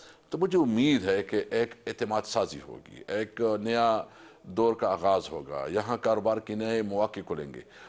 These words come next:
और इसके लिए, अ, अ, मुझे खुशी इस बात की है कि इसमें तकरीबन तमाम जो, अ, कॉमर्स की और फाइनेंस की मिनिस्ट्री भी आ रहे हैं और उनके स्टैंडिंग कमेटी के चेयरमैन भी आ रहे हैं। तो एक बहुत बड़ी एक्टिविटी है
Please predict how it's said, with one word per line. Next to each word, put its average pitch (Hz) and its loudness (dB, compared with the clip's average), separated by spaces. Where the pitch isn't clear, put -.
और 113 4
इसके 139 0
लिए, 104 4
अ, - -6
अ, 90 4
मुझे 98 -2
खुशी 139 -4
इस 131 2
बात 82 0
की 80 -4
है 64 -4
कि 101 0
इसमें 117 -4
तकरीबन 104 -2
तमाम 120 0
जो, 101 4
अ, - -16
कॉमर्स 104 0
की 92 -4
और 90 -2
फाइनेंस 101 -2
की 98 -4
मिनिस्ट्री 87 -4
भी 139 2
आ 139 6
रहे 139 4
हैं 160 0
और 135 4
उनके 143 -2
स्टैंडिंग 139 -2
कमेटी 123 0
के 139 -4
चेयरमैन 123 0
भी 80 -4
आ 76 -2
रहे 73 -6
हैं। 71 -14
तो 202 4
एक 127 2
बहुत 156 4
बड़ी 127 2
एक्टिविटी 107 0
है 92 2